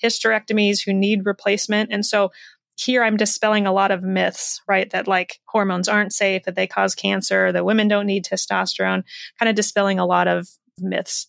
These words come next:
So we can kind of dive into as much as you would like. And then lastly, I also discuss the importance of optimizing estrogen metabolism.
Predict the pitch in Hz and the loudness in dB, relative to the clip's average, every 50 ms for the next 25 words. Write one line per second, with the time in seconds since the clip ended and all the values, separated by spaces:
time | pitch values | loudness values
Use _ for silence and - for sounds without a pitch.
0 | _ _ _ _ _ _ - - 247 226 226 226 - 233 226 - 226 208 196 180 | _ _ _ _ _ _ -4 -2 0 2 2 2 0 0 0 0 0 0 0 0
1 | 202 196 208 208 196 208 202 202 - - 196 190 185 190 - _ _ _ - 190 | 0 0 0 0 0 0 0 -2 -2 -2 -2 -2 -2 -4 -8 _ _ _ -6 -2
2 | 202 226 220 220 220 196 190 202 196 214 - _ _ _ _ - 190 175 185 240 | 0 0 0 2 0 2 2 2 0 -2 -4 _ _ _ _ -2 -2 0 2 2
3 | 285 320 311 277 - - - 220 220 208 214 208 202 202 - - 196 190 202 202 | 2 2 2 0 -2 -2 0 2 2 2 2 2 2 0 0 0 0 0 2 2
4 | 226 226 - - 214 208 208 202 196 - - - 190 196 - - 208 202 190 185 | 0 -2 -2 0 0 2 2 2 0 0 0 0 0 0 0 -2 -2 -2 -2 -2
5 | 196 - - - 196 - - 202 190 - - 196 202 180 202 190 185 190 196 - | -4 -2 -2 -2 -2 0 0 -2 -2 -2 -2 -2 0 0 0 2 2 2 2 2
6 | - 208 202 196 196 190 196 196 190 190 180 - - 202 190 202 202 196 185 175 | 0 0 2 2 2 0 0 0 0 0 0 -2 -4 -4 -2 -2 -2 -2 -4 -4
7 | - - - 190 190 185 190 190 202 202 - 196 196 208 | -8 -4 -2 -2 -2 0 -2 -4 -4 -4 -6 -6 -8 -8